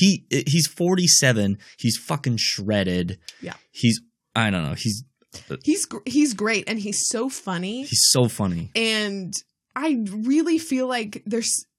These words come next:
Speaker 2: because he's done it before where you see him in movies and you're like, "How did they, like, Justin Theroux's famous. How did they get him in
Speaker 1: Yeah.
Speaker 2: here?"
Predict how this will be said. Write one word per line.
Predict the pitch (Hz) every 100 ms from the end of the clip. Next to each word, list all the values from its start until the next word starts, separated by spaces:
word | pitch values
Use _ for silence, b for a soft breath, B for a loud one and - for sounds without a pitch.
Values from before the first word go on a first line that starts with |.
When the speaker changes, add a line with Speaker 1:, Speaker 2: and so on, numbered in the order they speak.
| -
Speaker 2:
because | 262 285 254
he's | 254 269 262
done | 214 240
it | 226
before | 214 - 262 170
where | 175
you | 180 196
see | - 220 208
him | 214
in | 180
movies | 185 208 202 175
and |
you're | 180
like, | 180 175
"How | - 262
did | 403 392
they, | 370 339 269 -
like, | 220
Justin | 208 254 302
Theroux's | 302 285
famous. | - - 254 285 131
How | -
did | 240
they | 240
get | 170 196 208
him | 196
in | 190 190
Speaker 1:
Yeah. | 170
Speaker 2:
here?" | 160